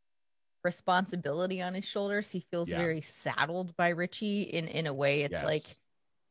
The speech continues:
Speaker 1: he's prepared to have to take care of him forever. But at the same time, I think that when, um, he's definitely sad when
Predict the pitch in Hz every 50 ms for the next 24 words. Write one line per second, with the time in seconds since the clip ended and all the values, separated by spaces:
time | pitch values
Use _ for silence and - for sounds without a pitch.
0 | _ _ _ _ _ _ _ _ _ - 214 214 - - - 208 190 - - 202
1 | 185 196 214 208 208 220 190 175 175 - 165 160 - - 170 165 - - - 147
2 | 135 156 156 175 - 196 151 175 185 - - - 143 - - 120 120 120 170 180
3 | 190 208 208 - - 131 90 131 139 - - 147 - - - 135 139 156 - 170
4 | 170 160 135 151 - - 165 185 202 - 220 208 - _ _ - - _ _ _
5 | _ _ _ _ - 185 175 175 190 214 220 220 220 220 208 202 196 - - -
6 | 160 160 151 151 151 147 151 156 156 147 151 - _ _ _ _ _ _ _ _
7 | _ _ _ - - _ _ _ _ _ _ - 226 233 220 202 175 185 208 -
8 | 233 226 214 208 208 - - 143 156 170 180 180 180 170 160 156 151